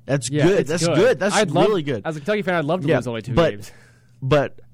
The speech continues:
Speaker 1: Alabama has gave us this mindset to be that they are the best.
Speaker 2: Mm-hmm.
Speaker 1: They are the best. Not they're okay. They are the standard. They are the best, and that's bad for Alabama. You know, if Clemson loses two games, that's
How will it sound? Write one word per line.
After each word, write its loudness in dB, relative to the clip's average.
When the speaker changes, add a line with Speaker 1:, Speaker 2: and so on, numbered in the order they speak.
Speaker 1:
Alabama 2
has -2
gave 2
us -2
this 0
mindset 0
to 4
be 0
that 0
they 4
are 2
the -2
best. -4
Speaker 2:
Mm-hmm. -10
Speaker 1:
They 4
are -4
the 2
best. -4
Not 0
they're 4
okay. -2
They 0
are 4
the 0
standard. 0
They 2
are 2
the 0
best, 0
and -2
that's -2
bad 0
for -6
Alabama. -2
You 0
know, 2
if 0
Clemson -2
loses 0
two 2
games, -2
that's -2